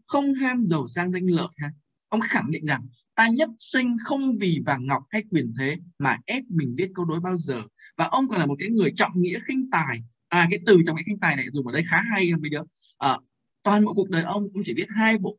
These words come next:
tứ bình và một cái bức chung đường cho ba người bạn thân. Và cái thứ ba, bạn chỉ ra rằng là Huấn Cao là một người rất là yêu quý cái thiện. Ông hiểu được tấm lòng và sở thích cao quý của Quản Ngục. Ông cảm cái tấm lòng biệt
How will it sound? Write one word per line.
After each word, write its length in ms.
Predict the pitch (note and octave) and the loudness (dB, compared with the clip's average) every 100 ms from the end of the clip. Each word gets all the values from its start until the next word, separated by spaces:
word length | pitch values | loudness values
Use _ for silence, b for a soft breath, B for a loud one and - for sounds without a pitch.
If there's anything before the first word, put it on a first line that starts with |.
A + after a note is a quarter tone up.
| - | 0
tứ 140 | F#3 | 2
bình 260 | G3 F#3 B2+ | 6 4 4
và 60 | A#2+ | -8
một 120 | B2+ | -12
cái 80 | - | -10
bức 120 | G#3+ A3+ | -10 -6
chung 160 | A3 F#3+ | -4 2
đường 180 | D3+ A2+ | 2 0
cho 100 | E3 | -2
ba 320 | G3 G#3 G3+ | 2 4 2
người 240 | F3 C3 | 0 0
bạn 180 | A#2 - - | -4 -10 -8
thân. 160 | D3+ C#3+ - b b - | -6 -6 -10 b b -6
Và 80 | E3+ | -2
cái 80 | G3+ | 0
thứ 140 | A#3+ | 0
ba, 380 | G#3+ B3 B3 A#3+ | 2 4 4 2
bạn 160 | G3 F3 | 0 -4
chỉ 180 | - D3 | 0 0
ra 100 | G#3 | 2
rằng 240 | G#3+ D3 | 0 -2
là 80 | A#2+ | -6
Huấn 160 | C#3 F3 G#3+ _ | -10 -10 -12 _
Cao 300 | - A3 G#3+ | 0 0 2
là 100 | F#3+ | -2
một 160 | A#2+ A#2 | -6 -8
người 200 | B2+ A#2 | -8 -4
rất 80 | F#3 | -4
là 100 | - | -2
yêu 240 | G3+ A3 G#3+ | 2 0 2
quý 140 | F3 | 0
cái 160 | E3+ F#3 - | 0 -6 0
thiện. 160 | F#3+ - _ B B | -2 -2 _ B B
Ông 180 | - C4+ | -6 -2
hiểu 360 | C#4 B3 F3+ B2+ | 2 6 6 4
được 160 | C#3 - | -4 -4
tấm 240 | D#3+ A#3 | -4 -2
lòng 160 | A#3+ C#3 | 0 -2
và 120 | A2+ | -4
sở 240 | - D3 A#2+ | -8 -6 -6
thích 120 | G#3 - | -10 -4
cao 220 | A3 A3 - | -2 -2 0
quý 200 | F3 F3 | 0 0
của 100 | C3+ | -6
Quản 240 | - G#2+ B2 | -6 -12 -10
Ngục. 180 | B2 - B B | -12 -12 B B
Ông 160 | - C4+ C4+ - | -4 -2 -2 -10
cảm 360 | - A3+ C#3+ A#2 - _ | 0 2 2 0 -10 _
cái 140 | D#3 D#3+ | -4 -2
tấm 220 | F3 G#3+ | -2 -2
lòng 200 | A3+ A#2+ A#2 _ | 0 -4 -4 _
biệt 260 | A3 G3 | 2 6